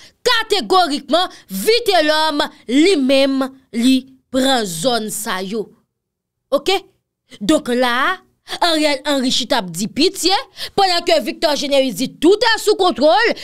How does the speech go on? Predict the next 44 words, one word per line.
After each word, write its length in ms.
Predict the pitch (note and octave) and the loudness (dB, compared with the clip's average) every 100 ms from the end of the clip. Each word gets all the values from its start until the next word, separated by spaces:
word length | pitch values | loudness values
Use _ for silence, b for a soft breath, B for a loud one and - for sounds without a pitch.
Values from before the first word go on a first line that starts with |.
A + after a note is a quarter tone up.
| B A#3+ | B 2
nou 240 | E4+ B4 A4 | 4 4 0
nan 100 | - | -2
katya 340 | E4 - F#4+ D#4 | -4 0 -2 -2
Bonbe, 300 | D4 B3+ E4+ C#4+ | -2 0 0 0
anndan 340 | C#4 C4 C4 | 0 0 0
peyi 320 | B3 A3 F#3+ C4 | -2 -4 -2 0
a. 80 | G4 B B | -2 B B
Nou 160 | C#4+ G#4+ | 0 2
pa 160 | G#4+ G#4+ | 0 0
konn 200 | F#4+ D4 | -4 -2
ki 200 | - A4+ | 0 0
se 140 | B4+ A#4+ | 0 2
pou 140 | A#4+ | 2
n 60 | A4 | 4
rele, 260 | G4+ E4 | 2 4
e 320 | F4+ - - A#4+ | 2 -2 -2 -2
n 140 | A4 | 0
pa 100 | A4 | -2
konn 200 | G#4+ G4 - | -2 -6 -2
kijan 320 | A4 A4 G#4 | 0 0 0
nou 120 | F4+ E4+ | 0 0
pral 200 | D4 C#4 | -2 -2
fè 140 | E4+ E4 B | -4 -4 B
pou 160 | F#4+ | 0
nou 240 | F4+ D4+ D4 | 2 2 2
refonksyone 720 | G4+ G#4 F4+ - D#4+ D4 C#4+ | 2 0 -6 -4 0 2 2
nòmalman. 520 | C4+ A#3+ A3 G3+ F#3+ - b - | 2 0 0 -4 -8 -20 b 0
Nan 280 | C4 F4+ F#4 | 4 4 4
okap, 260 | F4+ E4 - | 0 -4 -2
oh, 160 | F#4 - b b | -2 -2 b b
peyi, 300 | - F#4 G4 A4 | 0 2 4 2
okap 340 | - D#4 F4+ C4 | 0 -2 -2 -4
nou 120 | C#4+ | -4
konnen, 260 | C#4+ C#4+ C4 | 0 0 0
paske 420 | B3+ A#3+ B3 A#3 - | -2 -4 -4 -6 -4
Ayiti 400 | A#3+ C4+ C#4 - | -4 -4 -4 -10
se 140 | - B3+ | -2 0
Ayiti. 360 | A3 G#3+ D4+ D4 B B | 0 -2 -6 -6 B B
Okap 380 | D4 C#4+ C#4 A#3+ | -2 0 -2 -4
se 160 | - A3+ | -4 0
peyi. 240 | C#4 E4 | 2 0
Pandan 260 | B3+ A#3+ B3+ | -2 -2 -2
somè 340 | - A3 G#3+ B3+ | -4 0 0 0
lan, 160 | D#4 | -2